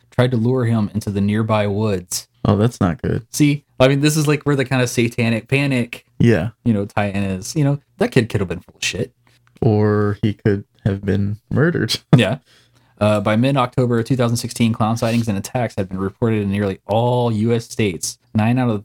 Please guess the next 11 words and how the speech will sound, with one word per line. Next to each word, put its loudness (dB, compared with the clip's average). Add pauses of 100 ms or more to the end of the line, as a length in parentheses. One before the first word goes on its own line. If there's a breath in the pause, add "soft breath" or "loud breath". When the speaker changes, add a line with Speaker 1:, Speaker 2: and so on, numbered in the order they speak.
Speaker 1:
thirteen 0
provinces -2
and -4
territories -2
in -4
Canada, -2
and -16
eighteen 0
other -4
countries. -8 (160)
Uh, -10